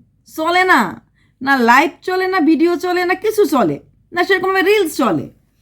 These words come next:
একদম বাজার মন্দা। তাই এইরকমভাবে যদি কাছে আসলে পরে যদি, "আরো কাছাকাছি, আরো কাছে এসো",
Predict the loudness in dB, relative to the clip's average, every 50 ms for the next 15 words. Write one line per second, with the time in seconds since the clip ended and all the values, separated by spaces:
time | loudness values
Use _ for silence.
0 | _ _ _ -8 -8 -6 -4 -2 0 2 4 4 4 4 2 0 0 0 0 0
1 | 0 -2 -2 -4 -6 -8 -12 _ _ _ _ _ _ _ _ -8 -6 -6 -6 -6
2 | -10 -14 _ _ _ _ 0 4 4 4 4 4 0 -4 -4 -2 0 0 0 0
3 | 0 -2 -2 -4 -4 -4 -4 -4 -4 -6 -4 -2 0 0 0 0 -2 -4 -2 0
4 | 0 0 2 2 0 0 0 0 -2 -2 -4 -10 _ _ _ _ _ _ _ -6
5 | -4 -2 0 0 0 0 0 0 0 -2 -2 -2 -2 -2 -2 0 0 0 0 0
6 | 0 0 0 0 2 2 2 0 0 0 0 0 0 0 0 0 -2 -4 -6 -10
7 | _ _ _ _ _ _ _ _ _ _ _ -8 -4 -2 0 2 2 2 2 2
8 | 2 2 2 0 0 0 0 0 -2 -2 -4 -2 -2 -2 -2 -2 0 2 2 2
9 | 4 4 2 2 0 0